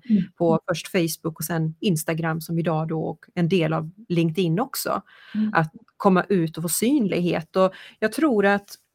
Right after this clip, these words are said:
Speaker 2: det här är ju inte bara såklart företagsresa, det kan ju vara vilka typer av, av resor som helst man har, eller projekt eller samarbeten. Och för att så att säga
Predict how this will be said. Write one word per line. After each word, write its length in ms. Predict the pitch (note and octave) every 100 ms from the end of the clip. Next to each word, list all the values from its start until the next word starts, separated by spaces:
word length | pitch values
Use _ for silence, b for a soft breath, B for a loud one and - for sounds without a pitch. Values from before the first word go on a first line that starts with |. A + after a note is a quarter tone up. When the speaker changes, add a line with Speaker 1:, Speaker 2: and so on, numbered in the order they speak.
| _ _ _ _
Speaker 2:
det 100 | G3
här 260 | G#3+ A3+ G#3
är 40 |
ju 60 | A3+
inte 140 | A#3+
bara 200 | G3 G#3+
såklart 280 | G3 F#3+ F3
företagsresa, 640 | - F#3 E3+ E3+ - F3+ F#3
det 80 | F#3
kan 120 | A3+
ju 60 |
vara 220 | A3 F#3+ - - -
vilka 400 | G3+ F#3 - G3
typer 340 | G3 G3 G3
av, 240 | F3+ E3+ E3
av 120 | F#3
resor 240 | F3 F3+ E3+
som 160 | F#3+
helst 260 | F#3 E3 -
man 120 | A3+
har, 160 | A#3 F3
eller 140 | F3
projekt 420 | - F3+ F3+ D#3+
eller 120 | E3+ E3
samarbeten. 800 | - F#3+ F3+ D#3+ E3 E3 - F3+
Och 160 | E3+ E3 B B B B B _ -
för 420 | A#3 G#3 G3 G#3
att 260 | - A#3 -
så 140 | -
att 100 | F#3+
säga 360 | F#3+ F#3+ E3+ -